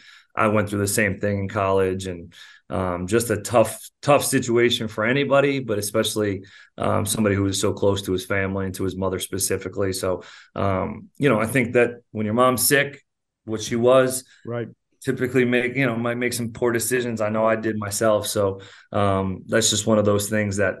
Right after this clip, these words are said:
Speaker 1: I believe in Chris as a person and in his character.
Speaker 2: And he, like I said, two-time captain too.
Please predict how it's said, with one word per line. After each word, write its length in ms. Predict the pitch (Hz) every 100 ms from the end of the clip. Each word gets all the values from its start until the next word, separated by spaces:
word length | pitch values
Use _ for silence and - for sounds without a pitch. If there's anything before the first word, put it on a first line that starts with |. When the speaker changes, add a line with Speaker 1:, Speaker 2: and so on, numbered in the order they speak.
| -
Speaker 1:
I 120 | 110
believe 400 | 110 110 110 107
in 100 | 107
Chris 300 | - 117 107
as 100 | 101
a 40 | 101
person 400 | 117 104 107 104
and 180 | 101
in 220 | 101 104 101
his 260 | 101 95
character. 640 | - 98 95 - 110 107 - _ _ _ _
Speaker 2:
And 100 | 175
he, 120 | 233 226
like 220 | 185 185
I 80 | 170
said, 300 | 180 135 -
two-time 440 | 196 151 156 135
captain 480 | 147 156 151 123 104
too. 360 | - 127 92